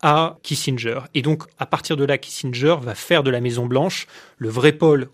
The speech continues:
où se dessine la politique étrangère. Il va marginaliser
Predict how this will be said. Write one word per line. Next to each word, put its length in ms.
où 100
se 60
dessine 320
la 80
politique 380
étrangère. 560
Il 140
va 120
marginaliser 960